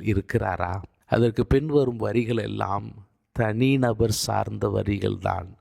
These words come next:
இதுதான் இன்றைய கிறிஸ்தவத்தின் பிரச்சனை. பரிசுத்தம் என்பது தனிநபர் பொறுப்பல்ல,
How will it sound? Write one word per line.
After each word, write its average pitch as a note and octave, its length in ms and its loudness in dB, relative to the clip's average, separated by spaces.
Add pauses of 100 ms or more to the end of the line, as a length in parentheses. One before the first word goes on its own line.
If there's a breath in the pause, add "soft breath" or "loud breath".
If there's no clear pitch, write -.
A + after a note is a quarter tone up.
(160)
இதுதான் A2 580 0 (540 loud breath)
இன்றைய G#2 480 4
கிறிஸ்தவத்தின் G#2+ 920 0
பிரச்சனை. - 600 -2 (1000 soft breath)
பரிசுத்தம் A2+ 720 2
என்பது G#2 480 0 (160)
தனிநபர் A2+ 720 0
பொறுப்பல்ல, G2 800 -2